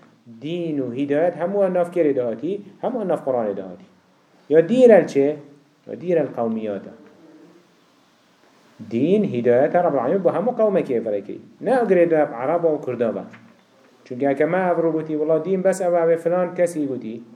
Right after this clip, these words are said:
و ما دین همو اینا ما قلت والله أبو فشت فلان كس، فلان عالم كردي، قلت أبو دين أو يدي همو دينية، أفشتك خلطه. ونيا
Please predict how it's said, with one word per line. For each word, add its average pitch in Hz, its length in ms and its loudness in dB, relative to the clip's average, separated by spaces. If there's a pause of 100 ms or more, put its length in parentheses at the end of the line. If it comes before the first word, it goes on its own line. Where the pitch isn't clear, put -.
(800)
و 120 40 -10
ما 147 120 0
دین 170 200 -4
همو 180 360 -2
اینا 165 420 -2 (400)
ما 135 100 4
قلت 151 160 2
والله 165 240 2
أبو 165 100 4
فشت 151 240 -8
فلان 165 300 0
كس، 185 240 -2
فلان 170 260 0
عالم 156 420 -2
كردي، 160 240 -4
قلت 151 220 -6
أبو 175 380 -2
دين 156 300 -8
أو 139 120 -2
يدي 143 280 -4
همو 190 120 -2
دينية، 131 500 -6 (420)
أفشتك 151 420 -4
خلطه. 170 440 -2 (1700)
ونيا 127 280 0